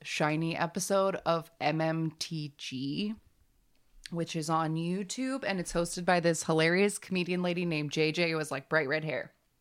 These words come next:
And you might have seen clips or other artists on it.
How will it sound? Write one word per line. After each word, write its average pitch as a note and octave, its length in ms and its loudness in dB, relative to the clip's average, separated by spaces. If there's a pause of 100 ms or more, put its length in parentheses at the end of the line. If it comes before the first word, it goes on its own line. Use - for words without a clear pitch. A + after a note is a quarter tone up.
(460)
And F3 100 0
you E3 60 2
might D#3+ 140 4
have E3 120 0
seen E3+ 180 -2
clips - 420 -2 (420)
or - 180 2
other A3 240 4
artists G3 420 2
on F3+ 220 2
it. F3+ 200 -2